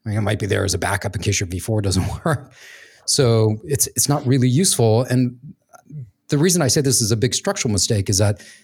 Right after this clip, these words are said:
there are many people who wanna do the analogy that we talked about, which is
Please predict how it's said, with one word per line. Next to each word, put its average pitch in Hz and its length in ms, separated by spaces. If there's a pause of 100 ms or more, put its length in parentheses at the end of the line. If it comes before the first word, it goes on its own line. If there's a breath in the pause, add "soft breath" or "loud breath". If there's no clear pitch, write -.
there 127 100
are 113 40
many 120 200
people 123 240
who 113 140
wanna 110 180
do 104 120
the 101 120
analogy 98 440
that 87 120
we 90 80
talked 123 260
about, 92 240
which 90 180
is 85 280